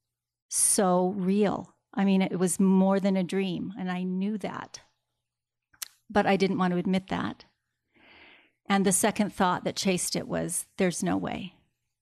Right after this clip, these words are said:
There's no way I would ever write a book. Why would I want to do that?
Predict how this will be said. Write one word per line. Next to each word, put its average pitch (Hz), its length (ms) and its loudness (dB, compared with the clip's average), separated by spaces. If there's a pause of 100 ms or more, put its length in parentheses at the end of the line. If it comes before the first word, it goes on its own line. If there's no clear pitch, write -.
(240)
There's 180 200 0
no 214 160 4
way 208 240 2
I 185 80 2
would 185 140 2
ever 180 360 0
write 170 320 -2
a 185 60 -4
book. 196 400 0 (200)
Why 196 220 2
would 196 180 2
I 180 340 2 (180)
want 185 260 0
to 190 80 -6
do 190 160 0
that? 196 320 2